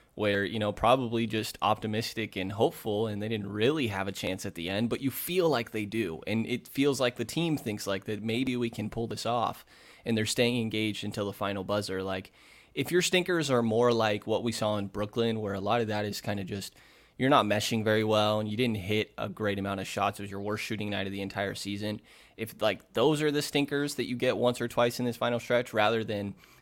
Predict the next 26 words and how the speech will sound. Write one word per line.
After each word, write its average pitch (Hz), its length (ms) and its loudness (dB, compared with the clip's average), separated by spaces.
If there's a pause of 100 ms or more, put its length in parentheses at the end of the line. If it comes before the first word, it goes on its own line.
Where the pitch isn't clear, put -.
the - 60 -6
crap 117 300 4
that 110 100 2
we 113 100 -2
saw 110 300 6
where 110 120 0
you're 101 120 -2
losing 110 260 0
by 101 120 4
fifty 113 340 0
in 104 120 -4
Boston, 107 680 2 (280)
or 113 220 2
you're 104 160 -2
blowing 107 500 2
a 98 380 0 (200)
double-digit 107 600 0
lead 104 240 -4
in 98 80 -2
Atlanta 95 420 0
and 101 260 0
then 98 120 -2
losing 104 340 -4
by 101 160 2
twenty 104 320 -2
plus, 104 540 -2